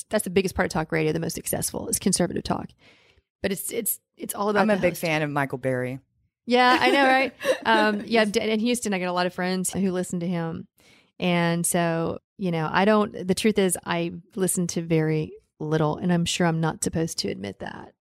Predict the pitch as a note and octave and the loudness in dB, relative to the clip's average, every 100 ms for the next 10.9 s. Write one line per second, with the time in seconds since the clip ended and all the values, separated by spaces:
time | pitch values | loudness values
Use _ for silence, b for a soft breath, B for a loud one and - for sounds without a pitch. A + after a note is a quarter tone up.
0 | _ - E4 A#4+ A4 F3 C3+ D#3 A#3 C4+ | _ -4 0 2 4 4 2 0 2 2
1 | F3 - _ - G3 F#3+ F3 F#3 D3+ - | 0 -4 _ -8 -4 -2 -2 -2 -4 -8
2 | - D#3 G#3 - D#3+ D#3 D#3 D3 F#3 D#3 | -4 -4 -4 -6 -4 -2 -2 -2 0 -2
3 | C3+ - D3+ D3 C#3+ C3+ D3 - C#3+ B2 | -4 -4 -4 -2 -4 -6 -6 -8 -6 -6
4 | - - A#2+ A#2 C3 G#2+ - - - - | -6 -6 -4 -4 -4 -6 -8 -12 -10 -2
5 | B3+ B3+ C4+ D#4 D4+ D#4+ F4 A3+ F4+ G#3 | 2 4 4 2 2 2 2 2 0 0
6 | - D#3+ D3+ - - - - D3 D3 - | -2 -2 -4 -4 -8 -10 -10 -10 -10 -10
7 | - B3 D4+ F4+ D4+ A#3+ - A#3 A#3 G3+ | -4 0 2 2 2 2 2 0 0 0
8 | E3+ F3 E3+ F3 F#3+ G#3+ A#3 F#3+ G#3+ G#3+ | 0 0 0 -2 -4 0 0 0 0 2
9 | G#3 C4 B3+ B3+ A#3+ G#3+ G#3 G#3+ G#3 F#3+ | 0 -2 -2 -2 -4 -6 -4 -2 -2 -2
10 | F#3 F#3+ G#3+ G#3+ G#3 G#3 G#3 G#3 A#3 | -4 -4 -2 -2 0 0 -2 -2 -4